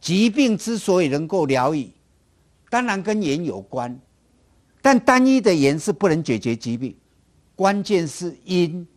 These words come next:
这个疾病之因能不能改善？哦，最后的结论就是这样。哦，所以这样看下来就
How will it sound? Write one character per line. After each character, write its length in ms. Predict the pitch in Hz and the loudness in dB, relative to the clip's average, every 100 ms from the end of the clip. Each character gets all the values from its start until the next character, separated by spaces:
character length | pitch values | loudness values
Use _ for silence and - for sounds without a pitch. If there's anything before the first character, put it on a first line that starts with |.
| _ _ _ | _ _ _
这 100 | - | -14
个 80 | 165 | -14
疾 240 | - 143 | -10 -12
病 180 | 143 160 139 | -8 -10 -10
之 180 | 151 | -10
因 240 | 147 147 151 _ _ _ _ | -8 -10 -12 _ _ _ _
能 320 | 151 143 147 170 | -8 -4 -4 -4
不 120 | 185 | -4
能 160 | 139 | -6
改 200 | 135 92 | -8 -14
善？ 260 | 92 135 - _ _ _ _ - | -14 -16 -16 _ _ _ _ -14
哦， 180 | 107 | -14
最 240 | 104 175 156 | -6 -2 -2
后 80 | 131 | -4
的 100 | 123 | -8
结 220 | 117 117 | -8 -8
论 160 | 131 | -8
就 140 | 117 123 | -10 -12
是 100 | 110 | -12
这 140 | 127 | -12
样。 140 | 110 98 _ _ _ | -12 -14 _ _ _
哦， 100 | 131 | -6
所 140 | 170 | -2
以 40 | 190 | 0
这 120 | 208 | 0
样 120 | 190 | -4
看 220 | 160 180 | -4 -8
下 180 | 151 170 | -4 -4
来 120 | 117 | -4
就 240 | 120 156 | -6 -8